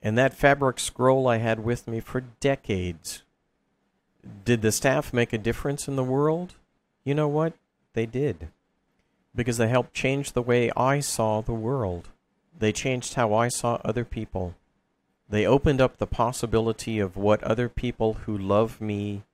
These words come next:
can do. So for me, the entire world changed. Start by doing what is necessary, then do what's possible, and suddenly you are part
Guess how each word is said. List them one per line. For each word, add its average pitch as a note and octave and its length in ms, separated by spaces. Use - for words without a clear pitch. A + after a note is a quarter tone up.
can G#2 240
do. F2+ 380
So A2+ 200
for B2 180
me, G#2+ 480
the F#2+ 160
entire A#2 420
world G2 640
changed. E2+ 600
Start F3+ 340
by C#3+ 120
doing C3+ 420
what A#2 140
is B2+ 120
necessary, F2 840
then A2 260
do G#2 180
what's B2+ 260
possible, F2+ 720
and G2 220
suddenly C3+ 420
you A#2+ 460
are A#2 180
part - 600